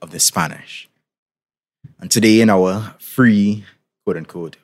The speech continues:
post-colonial, quote-unquote, world, what was once the norm is now criminalized. Now you have to go through this proper process in order to migrate.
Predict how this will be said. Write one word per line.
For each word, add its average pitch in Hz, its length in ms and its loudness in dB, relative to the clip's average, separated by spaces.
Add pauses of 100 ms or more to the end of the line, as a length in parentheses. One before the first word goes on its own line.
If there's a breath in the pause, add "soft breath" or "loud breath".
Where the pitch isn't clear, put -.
post-colonial, 101 1120 0
quote-unquote, 80 560 -10
world, 92 460 0 (720)
what 107 80 2
was 107 160 2
once 113 240 0
the 127 80 2
norm 104 260 2
is 87 160 -6
now 92 380 -2 (140)
criminalized. 80 1080 -6 (640)
Now 98 140 0
you 104 100 2
have 98 100 -2
to - 80 -6
go 95 160 -8
through 92 160 -12
this 92 220 -8 (240)
proper - 440 -8
process 87 800 -6
in 92 100 -8
order 85 180 -10
to - 120 -16
migrate. 85 840 -10